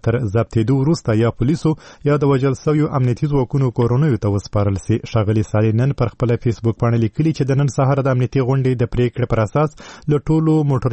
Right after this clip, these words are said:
چلوونکو غوښتل کیږي چې یا خپل موټرونه قانوني کړي او یا به ضبطېږي. وروسته له دې چې په کابل کې له جنایي پیښو د خلکو اندېښنې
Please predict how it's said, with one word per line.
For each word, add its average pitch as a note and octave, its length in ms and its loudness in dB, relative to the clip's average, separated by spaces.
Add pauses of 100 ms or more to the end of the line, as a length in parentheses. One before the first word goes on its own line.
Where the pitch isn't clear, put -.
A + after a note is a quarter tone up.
چلوونکو B2 460 0
غوښتل A#2 300 -4
کیږي D3+ 260 0
چې - 60 -6
یا G#2+ 140 2
خپل A2+ 220 -4 (100)
موټرونه A2+ 360 0 (120)
قانوني A2 340 2
کړي C#3+ 160 0 (380)
او G#2+ 60 2 (120)
یا G#2 60 2
به G#2 120 0 (100)
ضبطېږي. G#2+ 520 0 (440)
وروسته E3+ 280 0
له D#3 80 0
دې D3 180 0
چې - 120 -2
په C3 140 0
کابل C3+ 180 0 (100)
کې C#3 100 0 (100)
له B2 80 2
جنایي A#2+ 420 0
پیښو B2+ 260 0
د G2+ 160 -4
خلکو A#2 280 0
اندېښنې G#2 380 -2